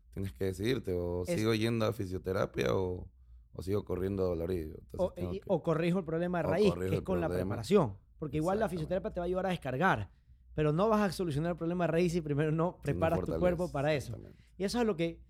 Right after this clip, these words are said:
Speaker 2: yo sí lo quería mencionar, porque mucha gente me, me pregunta sobre eso también, y hemos tenido algunos comentarios sobre, hablemos un poco de la fisioterapia, y yo, me parece que es súper necesaria, y ir a un buen fisioterapeuta es importantísimo, porque ahí el que está bien preparado sabe cómo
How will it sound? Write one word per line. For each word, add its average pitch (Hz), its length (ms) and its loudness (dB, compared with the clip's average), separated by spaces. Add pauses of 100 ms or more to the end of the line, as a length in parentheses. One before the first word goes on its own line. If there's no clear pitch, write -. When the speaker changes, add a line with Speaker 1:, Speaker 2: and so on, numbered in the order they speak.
(180)
Speaker 2:
yo 175 80 -2
sí 220 100 2
lo 220 100 4
quería 196 200 2
mencionar, 190 300 0
porque 147 160 0
mucha 175 220 -2
gente 180 260 -2
me, 165 200 -2
me 151 140 -6
pregunta 170 580 -2
sobre 139 320 -2
eso 160 160 0
también, 147 480 0
y 127 280 -6
hemos 143 180 -8
tenido 147 180 -2
algunos 156 180 0
comentarios 147 460 -2
sobre, 139 200 -2
hablemos 156 300 0
un 165 80 -2
poco 165 160 -4
de 165 60 0
la 143 60 -2
fisioterapia, 135 440 -2
y 120 60 -4
yo, 151 260 2 (1000)
me 117 80 -10
parece 139 280 -2
que 147 160 0
es 165 80 -8 (140)
súper 185 400 -2
necesaria, 143 540 2
y 139 160 0
ir 139 60 2
a 143 40 2
un 147 140 0
buen 147 180 2
fisioterapeuta 131 640 -4
es 131 60 0
importantísimo, 123 800 -2
porque 117 420 -6
ahí 139 400 -4 (340)
el 127 140 -6
que 123 100 -4
está 139 160 -4
bien 160 180 0
preparado 151 480 0
sabe 151 320 -2
cómo 156 400 -4